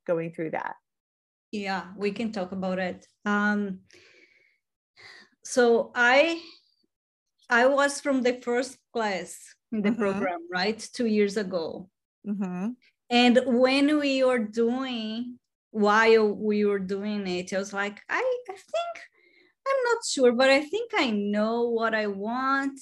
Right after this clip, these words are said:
Speaker 2: and what I do," but was never as clear as I can see now because I had so much fear
Speaker 1: Mm-hmm.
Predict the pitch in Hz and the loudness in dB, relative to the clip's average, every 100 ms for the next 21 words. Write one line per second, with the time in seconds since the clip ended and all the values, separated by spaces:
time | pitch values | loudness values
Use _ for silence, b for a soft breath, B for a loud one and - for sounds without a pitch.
0 | - 233 214 202 190 185 190 185 208 240 | -8 -6 -4 -2 0 0 -2 -2 0 0
1 | 262 262 262 262 B B B B B B | 2 0 -4 -6 B B B B B B
2 | _ 247 262 262 _ _ _ _ _ - | _ 2 2 0 _ _ _ _ _ -16
3 | B B B 262 262 294 254 254 247 226 | B B B 6 6 8 6 6 4 6
4 | 269 269 - _ 233 233 247 - - 240 | 4 4 -2 _ 0 2 0 -10 -4 0
5 | 226 226 254 285 277 233 220 220 220 214 | 0 2 2 0 -6 -4 -2 -2 -4 -8
6 | - - - _ _ _ _ _ _ 247 | -14 -20 -20 _ _ _ _ _ _ 2
7 | 220 220 240 220 - 220 214 240 214 214 | 2 4 4 4 0 0 2 2 2 2
8 | 214 262 359 - _ _ _ _ _ _ | 2 0 -4 -8 _ _ _ _ _ _
9 | _ _ _ _ _ - 233 233 247 233 | _ _ _ _ _ -4 -2 2 2 4
10 | 247 254 233 214 - 240 226 247 277 269 | 2 2 -2 -4 -2 4 4 4 0 -2
11 | - - 233 226 196 170 185 185 _ _ | -12 -12 -10 -2 -2 -2 -4 -10 _ _
12 | _ _ - 165 160 151 | _ _ -16 -16 -14 -14